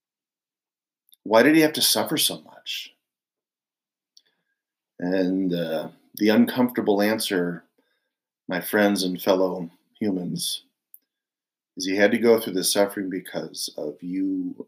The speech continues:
and me. We're gonna take a look at what was written about Jesus seven hundred years before the events of John chapter nineteen.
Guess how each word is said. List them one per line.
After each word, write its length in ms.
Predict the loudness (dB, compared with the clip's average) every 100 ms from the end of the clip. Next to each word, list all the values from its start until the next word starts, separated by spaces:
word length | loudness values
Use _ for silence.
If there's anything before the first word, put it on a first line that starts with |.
| _
and 140 | -20 -20
me. 160 | -20 _ _ _ _ _ _ _ _ _ _ _ _ _ _ _ _ _ _ _ -12 -12 _ _ _ _
We're 80 | -2
gonna 100 | 0
take 140 | 2 2
a 60 |
look 220 | 2 2
at 60 | 2
what 120 | 2
was 160 | 0 0
written 200 | -2 0
about 240 | 0 0
Jesus 320 | 0 -4 0
seven 380 | 0 4 4 4
hundred 420 | 2 2 0 0
years 460 | -4 -2 0 0 -2
before 480 | -8 -8 -2 2 2
the 140 | 0
events 380 | -2 -2 -2 -4
of 80 | -6
John 280 | -4 -4 -4
chapter 320 | -6 -6 -6
nineteen. 640 | -6 -6 -8 -8 -8 -10